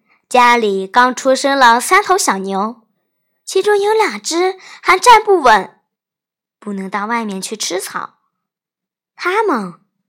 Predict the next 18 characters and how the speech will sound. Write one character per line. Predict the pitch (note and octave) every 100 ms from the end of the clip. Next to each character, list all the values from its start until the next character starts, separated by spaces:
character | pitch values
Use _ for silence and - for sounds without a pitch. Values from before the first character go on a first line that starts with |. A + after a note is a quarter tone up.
| _ -
被 | G#3
关 | G3 G#3 G3
在 | G3 G3+ F#3 F#3 _ _ -
两 | C#4 C4
间 | F4 G4
不 | B4+ A4
同 | - G#3+
的 | A3+
牛 | A#3 G3 G#3
棚 | G3+ F#3+
里， | G#3 G#3 F3 _ _ _ _ _ _ _ _ _ _
由 | E4+ A#3+
母 | C#4 G#3
牛 | F3+ F#3 A3+
妈 | D#4+ G#4
妈 | F4+ G3
带 | G3+ F#3+
着。 | - D#3+ -